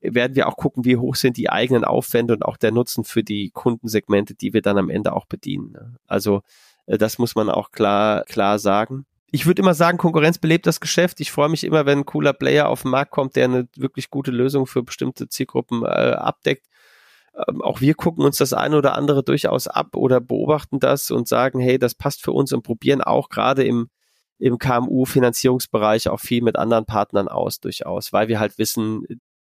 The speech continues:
die Zielgruppensegmente zersplittern zunehmend. Es ist ein riesen bunter Strauß, der da ist. Die Leute suchen einfach verschiedene Kanäle und Wege.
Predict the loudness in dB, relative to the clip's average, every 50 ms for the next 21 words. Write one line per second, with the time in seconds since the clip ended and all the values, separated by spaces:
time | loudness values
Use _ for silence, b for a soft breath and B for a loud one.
0 | _ _ -4 -2 0 0 0 -2 -4 -6 -8 -6 -6 -6 -4 -2 -4 -4 -2 -2
1 | -2 -2 0 2 0 0 0 -2 -4 -6 -6 -2 -2 0 0 2 0 0 0 0
2 | 0 2 2 4 2 2 2 0 -2 -6 -8 -8 -8 -8 -8 -8 -6 -6 -4 -4
3 | -4 -4 -6 -6 -4 -2 0 0 0 0 0 0 0 0 0 0 0 0 0 2
4 | 2 2 2 0 -2 -4 -4 -6 -6 -2 -2 -2 -2 -2 -6 -10 -10 -8 -6 -8
5 | -6 -6 -6 -6 -6 -6 -8 -6 -6 -4 -4 -6 -6 -6 -6 -6 -4 -2 -2 -2
6 | -2 -4 -4 -4 -4 -4 -2 -2 -2 -4